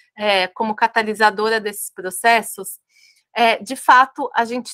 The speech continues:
tem, é, uma mudança forte na advocacia. Mas será esse o fim, né? Tem muitos autores que escrevem sobre isso, o The End of Lawyers, do Susskind,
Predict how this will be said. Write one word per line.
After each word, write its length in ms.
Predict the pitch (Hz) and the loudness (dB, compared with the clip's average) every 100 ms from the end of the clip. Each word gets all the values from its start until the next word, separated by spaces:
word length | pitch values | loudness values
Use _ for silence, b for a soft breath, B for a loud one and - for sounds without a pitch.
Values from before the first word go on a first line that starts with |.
| - | -4
tem, 320 | 220 220 254 - _ _ _ _ _ _ _ | -2 -2 -6 -14 _ _ _ _ _ _ _
é, 300 | 208 202 202 - | -2 0 0 0
uma 240 | 233 240 | 0 2
mudança 560 | 240 240 226 254 - 277 | 2 0 -2 -2 -2 -4
forte 480 | - 220 220 - 220 | 2 2 2 -4 -2
na 100 | 208 | -2
advocacia. 680 | 196 196 208 214 208 190 175 | -2 -8 -2 -2 -2 -6 -4
Mas 180 | 202 | -4
será 460 | 214 269 254 285 269 | 0 4 6 6 6
esse 420 | 233 233 - 202 | 2 -2 -8 -10
o 80 | 214 | -10
fim, 320 | - - 247 | -14 -10 -6
né? 260 | 240 202 196 | -4 -2 -2
Tem 200 | 202 196 | -4 -10
muitos 280 | 202 233 233 | -8 -6 -4
autores 500 | 214 214 214 214 - | -4 -4 -8 -8 -12
que 80 | 202 | -14
escrevem 460 | - 196 214 190 | -6 0 0 -2
sobre 440 | - 190 180 185 220 | -10 -14 -10 -6 -6
isso, 260 | 214 185 B B _ | -8 -14 B B _
o 100 | 202 | -8
The 280 | 185 202 190 | 0 2 2
End 160 | 214 196 | 0 -2
of 140 | 190 | -4
Lawyers, 640 | 185 180 196 202 190 185 180 | -2 2 4 2 -2 -6 -10
do 140 | 196 | -18
Susskind, 680 | - - 208 214 - 190 180 | -14 -8 -8 -8 -14 -14 -14